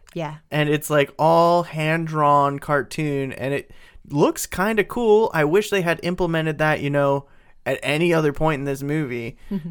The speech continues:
Speaker 2: but she wakes up and she goes, "I just had the strangest dream. I got fucked by a bug,"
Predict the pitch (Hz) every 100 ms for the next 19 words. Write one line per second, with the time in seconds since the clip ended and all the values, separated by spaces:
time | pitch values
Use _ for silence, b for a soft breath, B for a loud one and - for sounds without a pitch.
0 | 160 139 135 - - 143 147 143 156 151
1 | 147 147 - 427 302 131 - 143 143 220
2 | - - 294 359 233 151 - - 262 285
3 | 190 131 - B B B B 240 359 -
4 | 139 151 - 190 190 - 233 254 262 330
5 | 349 294 -